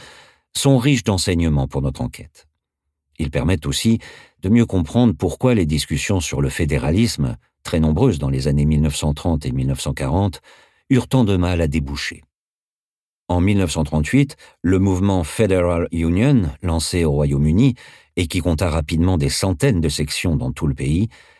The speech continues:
voit ainsi dans la forme fédérale la solution pour éviter la guerre. Les projets évoquent à la fois une union fédérale démocratique entre la métropole et les colonies britanniques, une union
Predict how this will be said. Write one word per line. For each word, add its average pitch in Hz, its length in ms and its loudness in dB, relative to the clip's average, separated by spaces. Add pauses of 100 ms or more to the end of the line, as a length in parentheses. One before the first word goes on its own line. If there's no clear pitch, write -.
(140)
voit 107 340 0
ainsi 117 360 2
dans 82 120 0
la 76 100 0
forme 90 320 -2
fédérale 90 680 0 (420)
la 117 160 2
solution 87 680 -2
pour 90 200 -4
éviter 69 320 -2
la 62 120 -6
guerre. - 360 -14 (1040)
Les 80 120 -2
projets 87 440 0 (400)
évoquent 87 320 -2
à 82 60 0
la 78 100 2
fois 95 220 0
une 82 160 2
union 87 280 2
fédérale 76 500 0
démocratique 73 840 0 (120)
entre 73 220 -6
la 67 100 -2
métropole 76 640 0 (100)
et 73 80 -2
les 73 120 0
colonies 73 360 0
britanniques, 71 600 -2 (540)
une 127 200 6
union 117 420 4